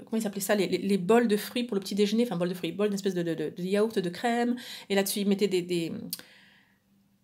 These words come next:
des, des rondelles de bananes, de pommes, de, de, de, des fruits, et puis un petit peu de miel, et des céréales, des mueslis, enfin,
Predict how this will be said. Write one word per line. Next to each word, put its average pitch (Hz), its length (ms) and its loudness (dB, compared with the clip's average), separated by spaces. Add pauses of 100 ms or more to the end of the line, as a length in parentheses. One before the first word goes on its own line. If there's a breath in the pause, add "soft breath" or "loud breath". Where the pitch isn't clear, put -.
(180)
des, 208 160 6
des 202 100 8
rondelles 208 300 4
de 202 80 6
bananes, 208 440 4
de 196 140 2
pommes, 202 520 4
de, 190 180 2
de, 180 480 -2
de, 190 120 0
des 196 120 2
fruits, 254 460 -2
et 226 60 4
puis 214 140 2
un 185 40 0
petit - 160 -6
peu 202 100 0
de 190 100 2
miel, 240 400 6
et 202 40 0
des 190 80 4
céréales, 220 560 2
des 196 80 0
mueslis, 208 520 0
enfin, 196 200 -4